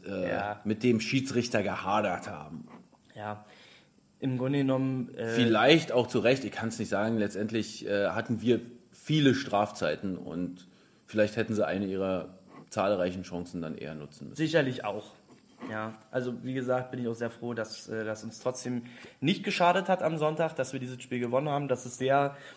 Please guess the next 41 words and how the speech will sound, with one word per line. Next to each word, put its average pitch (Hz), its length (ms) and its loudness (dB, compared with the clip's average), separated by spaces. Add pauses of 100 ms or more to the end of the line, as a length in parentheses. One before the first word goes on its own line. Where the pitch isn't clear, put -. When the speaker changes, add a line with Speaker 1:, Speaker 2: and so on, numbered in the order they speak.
(500)
Speaker 2:
ich - 60 -18
glaube, 135 200 4
für - 240 4
alle, 165 240 6
die 139 120 -4
da 131 260 6
waren, 165 280 4
glaube 131 140 -2
ich, 127 80 -12
sehr 139 180 4
unterhaltsam 135 600 -2
war, 214 160 2
sehr 147 200 0
emotional, 139 640 -2
sehr 160 120 -2
unterhaltsam. 135 540 -2
Es - 140 -4
gibt, - 300 -8
äh, 143 240 2 (120)
auch 123 120 -4
den 135 180 -2
einen 127 180 2
oder 156 220 4
anderen, 180 480 0
der, 147 340 2
äh, 131 240 0 (200)
beim, 117 380 -4 (420)
am 127 120 -2
Sonntag 135 400 2
mal 127 160 2
so 120 120 -4
mitgenommen 160 760 -2
wurde, 175 380 -2 (640)
ähm, 147 260 0
Speaker 1:
<laughs> - 640 4 (500)
Speaker 2:
und 151 300 0
wo 135 160 2
dann 165 400 2
auch 139 160 -2
gesagt 131 480 -2
wurde, 156 960 0